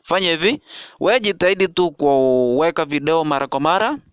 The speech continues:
Ukiwa unaweka video mara kwa mara, hata kwa wiki unaweka hata video tatu,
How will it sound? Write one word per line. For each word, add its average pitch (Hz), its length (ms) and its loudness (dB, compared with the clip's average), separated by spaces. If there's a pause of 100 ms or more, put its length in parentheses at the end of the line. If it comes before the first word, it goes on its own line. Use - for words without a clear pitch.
(560)
Ukiwa 180 260 -2
unaweka 180 320 0
video 165 560 0
mara 160 240 -2
kwa 143 140 -4
mara, 143 400 -2 (380)
hata 147 260 -4
kwa 131 140 0
wiki 143 420 0
unaweka 135 380 -4
hata 139 220 -4
video 123 340 -2
tatu, 143 520 -4